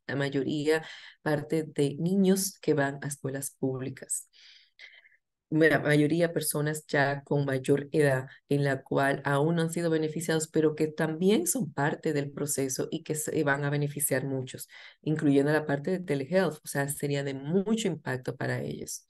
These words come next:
Entonces, así vemos y vamos identificando aquellas personas a la cual nosotros ofrecemos este programa. No es un programa que está abierto a toda la población, es un programa que tiene que ser elegible, que el gobierno tiene que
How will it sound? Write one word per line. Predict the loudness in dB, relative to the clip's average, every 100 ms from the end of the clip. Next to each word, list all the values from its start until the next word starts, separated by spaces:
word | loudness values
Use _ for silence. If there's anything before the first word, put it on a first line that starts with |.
| _ _ _ _ _ _ _ _ _ _ -20 _
Entonces, | 4 4 4 0 -2
así | -4 0
vemos | 0 2 2 2
y | 2
vamos | 2 0 0
identificando | 0 0 -2 -2 -2 0 -2
aquellas | -2 -4 -2 -4
personas | -4 -4 -2 -2 -4
a | -2
la | -4 -2
cual | -2
nosotros | 0 0 -2 -2 -4 -4
ofrecemos | -4 -4 -2 -2 -4 -2
este | -2 0 -4
programa. | -4 -4 -4 -6 -10 -10 -12 -14 -20 -18 -2
No | 0
es | 2
un | 2
programa | 0 0 2 0 -4
que | -8
está | -8 -6
abierto | -4 0 0 0 -6 -4
a | -6 -4 2
toda | 4 4
la | 2 -2
población, | -2 -4 -4 -2 -2 -2 -6 -14 -20 -10 -2
es | 0
un | 0
programa | 0 0 0 -2
que | -4
tiene | -2 -4 -2
que | -2
ser | 0 2 0 0 -6 _
elegible, | 2 2 2 -2 -2 -2 -4 -8 -2
que | 0
el |
gobierno | 2 2 0 -2
tiene | -4 -2 -2 -2
que | -2 -2 -2